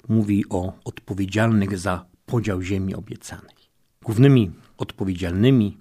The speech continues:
jak czytamy w wersecie siedemnastym, są kapłan Eleazar i Jozue, syn Nuna. Ale znowu, Pan powiedział do Mojżesza:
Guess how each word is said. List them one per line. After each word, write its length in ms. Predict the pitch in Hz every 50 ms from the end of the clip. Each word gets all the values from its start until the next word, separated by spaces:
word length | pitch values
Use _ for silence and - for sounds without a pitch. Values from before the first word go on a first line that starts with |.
| _ _ -
jak 320 | - - - - - - - _
czytamy 500 | - 107 - - 95 98 98 92 85 80 - _ _ _ - - _
w 40 | -
wersecie 460 | 95 87 - - - 92 - - 92
siedemnastym, 840 | - - 101 80 92 82 90 101 117 120 - - - 90 87 - - - _ _ _ _ _ _ - - - _
są 380 | - - - - 87 87 87 82 80 - _ _ _
kapłan 380 | - 82 - - 85 85 85 - -
Eleazar 640 | - 87 95 95 92 101 117 107 104 110 92 90 - -
i 300 | - - 85 85 92 90
Jozue, 480 | 90 95 104 101 90 92 90 85 80 76
syn 360 | - - - 95 85 82 82
Nuna. 340 | 82 80 - - - - _ _ _ _ _ _ _ _ _ _ _
Ale 200 | _ - - 92
znowu, 380 | 90 98 107 110 92 78 - - - - - - - - - - - - - _
Pan 220 | - 123 127 135
powiedział 400 | 117 - 98 90 90 85 - 85
do 80 | 82 -
Mojżesza: 540 | - 87 90 92 - - - - - -